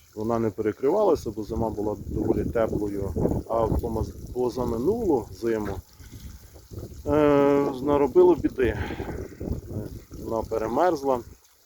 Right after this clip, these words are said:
і прийшлося її ремонтувати. Добре, що знову ж таки прийшов Сергій Миколаївич на допомогу, е, і нам відремонтували цю воду. Тому, хто привик тут набирати воду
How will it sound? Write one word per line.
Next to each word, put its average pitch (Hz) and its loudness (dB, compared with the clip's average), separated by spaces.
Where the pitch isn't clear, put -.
і 104 -2
прийшлося 120 -6
її 120 2
ремонтувати. 113 0
Добре, 107 -6
що 104 -8
знову 107 -6
ж - -18
таки 101 -16
прийшов 107 -6
Сергій 110 -6
Миколаївич 104 -4
на 101 -12
допомогу, 101 -12
е, - -16
і 101 -6
нам 104 -4
відремонтували 98 -4
цю 101 -14
воду. 92 -8
Тому, 165 6
хто 165 0
привик 135 2
тут 123 -8
набирати 123 0
воду 123 0